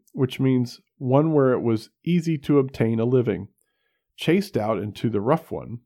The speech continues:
by still more cultured chaps, they began to find the going very hard. In fact, the more, quote, cultured they were, the worse they fared when pushed up into the mountains, and the more advanced they were,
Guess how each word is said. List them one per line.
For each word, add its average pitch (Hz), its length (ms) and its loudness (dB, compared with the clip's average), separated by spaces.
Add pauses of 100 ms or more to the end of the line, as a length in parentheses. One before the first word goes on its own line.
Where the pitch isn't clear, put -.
(100)
by 104 200 -4
still 147 360 2
more 123 280 2
cultured 110 480 -4
chaps, - 480 -8 (480)
they 143 140 4
began 151 380 4
to 143 140 2
find 120 320 2
the 127 60 4
going 104 320 2
very 98 300 0
hard. 95 380 0 (640)
In 117 160 0
fact, 113 480 0 (340)
the 131 80 2
more, 135 240 4
quote, 131 380 2 (160)
cultured 156 540 2
they 156 140 4
were, 110 400 -2 (420)
the 143 100 4
worse 131 360 2
they 139 160 4
fared 110 420 -2
when 127 180 -2
pushed - 420 -2
up 123 240 -2
into 113 220 -4
the 120 100 0
mountains, 101 520 0 (400)
and 135 140 2
the 147 60 6
more 139 240 6
advanced 165 600 0
they 113 140 2
were, 95 380 -4